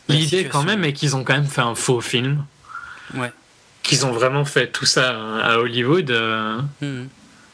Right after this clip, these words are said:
Speaker 1: Mhm.
Speaker 2: même si l'attention était moindre, probablement, mais ça n'empêche, quoi.
Speaker 1: Mhm.
Speaker 2: Qu'il y a des vrais posters, euh,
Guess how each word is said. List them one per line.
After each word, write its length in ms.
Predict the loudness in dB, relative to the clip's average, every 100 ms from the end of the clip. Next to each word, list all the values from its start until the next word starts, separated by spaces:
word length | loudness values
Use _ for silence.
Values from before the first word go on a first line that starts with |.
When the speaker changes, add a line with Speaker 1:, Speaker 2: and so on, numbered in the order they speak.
| -20 -20 -20 -20 _ -20 -12
Speaker 1:
Mhm. 280 | -10 -10 -14 -20 _ _ -2
Speaker 2:
même 200 | 2 2
si 160 | 0 2
l'attention 560 | 2 2 0 0 0 0
était 220 | 2 0
moindre, 560 | 2 2 2 0 -2
probablement, 640 | 0 0 2 2 0 0 0
mais 720 | 2 2 0 0 -2 -2 -4 0
ça 220 | 2 2
n'empêche, 480 | 2 0 0 0 -2
quoi. 160 | -4 -6 -14 -18 -14 -14 -8
Speaker 1:
Mhm. 80 | -8 -8 -12 -16 -20 -20 -20 -20 -20 -20 -20 -20 -20 -20 -20 -20 -20 -20 -10 -8 2
Speaker 2:
Qu'il 120 | 2
y 40 | 4
a 20 |
des 140 | 2
vrais 220 | 2 -2
posters, 600 | 0 -2 0 2 2 0
euh, 500 | -4 -2 -4 -6 -6